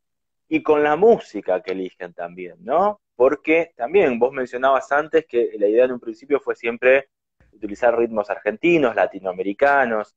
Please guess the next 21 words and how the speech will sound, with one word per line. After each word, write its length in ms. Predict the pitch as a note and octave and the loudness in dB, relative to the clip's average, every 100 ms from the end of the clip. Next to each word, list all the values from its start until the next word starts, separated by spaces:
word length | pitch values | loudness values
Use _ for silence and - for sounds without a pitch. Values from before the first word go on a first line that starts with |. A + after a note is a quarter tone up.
| _ | _
eh, 420 | F#2 F2 E2+ D#2+ _ | -8 -8 -8 -14 _
en 200 | F2 F#2 | -16 -16
general, 720 | _ F2+ F#2+ C3+ C#3 B2+ C3 B2+ _ _ _ - | _ -12 -2 2 4 2 0 -4 _ _ _ -4
eh, 380 | F#2 F#2 F2+ - | 0 2 0 0
esto 300 | A2 - G#2+ | -4 -2 -2
que 140 | G2 | -2
comentabas 840 | F#2+ F#2 F#2 F2+ G#2 G#2 G2+ - | -4 -6 -6 0 4 4 4 0
acerca 460 | - - G2 G2 F#2+ | -14 -6 -6 -2 0
de, 280 | F2+ F2+ F2 | 0 -2 -4
de 100 | F#2 | -6
los 180 | F2 - | -8 -10
instrumentos 840 | F#2+ _ G2+ F#2+ G#2+ A2 G#2 G2 | -18 _ -12 -6 -4 -4 -2 -2
también, 440 | - F2 G2+ G#2+ G2 | -2 -8 0 0 0
no, 160 | F#2+ | -6
no 200 | F#2 G2 | -6 -2
hay 120 | G#2+ G#2 | -2 -2
sintetizadores, 1300 | - F#2+ F2+ F2 F2 - F2+ B2 B2+ A#2+ A2 G2 - _ _ _ | -8 -10 -8 -8 -12 -2 4 6 6 6 4 2 -4 _ _ _
eh, 680 | - F#2+ F#2+ F#2 F#2 F2+ E2 _ _ _ | -4 2 2 2 2 0 -4 _ _ _
lo, 260 | G2 F#2 | 0 2
los 220 | F#2+ G2 | 2 0
veo 720 | G#2 A2+ A2 G#2 G2 F#2+ F#2 | 2 4 6 6 6 4 0